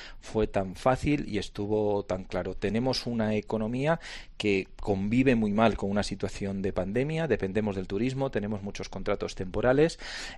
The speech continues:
eh, hay una falta de capacidad para ciertos sectores para poder hacer teletrabajo, y eso está haciendo que, eh, agonicemos.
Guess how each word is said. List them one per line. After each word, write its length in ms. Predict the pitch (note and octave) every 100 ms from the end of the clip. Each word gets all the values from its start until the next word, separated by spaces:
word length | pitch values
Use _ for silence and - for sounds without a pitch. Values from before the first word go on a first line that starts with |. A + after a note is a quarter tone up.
| -
eh, 240 | G#2+ G2
hay 160 | F#2 A2+
una 180 | A#2 G#2+
falta 320 | - A2 G#2+
de 100 | G2+
capacidad 480 | - G2 F#2+ G#2 G#2+
para 160 | F#2+ F2+
ciertos 420 | G#2+ - G#2+ -
sectores 400 | - - A#2 G2
para 220 | G2+ F#2+
poder 200 | G2 G#2
hacer 200 | G2+ G2
teletrabajo, 680 | - F#2+ G2+ A2+ C3 E3 - - - -
y 140 | F2+
eso 320 | F#2 - B2 -
está 220 | G2 -
haciendo 420 | - G#2+ A2 B2+ - - -
que, 260 | G2+ A2 -
eh, 160 | A2+ G2
agonicemos. 760 | F2+ F#2+ F2+ - C#3 A2 -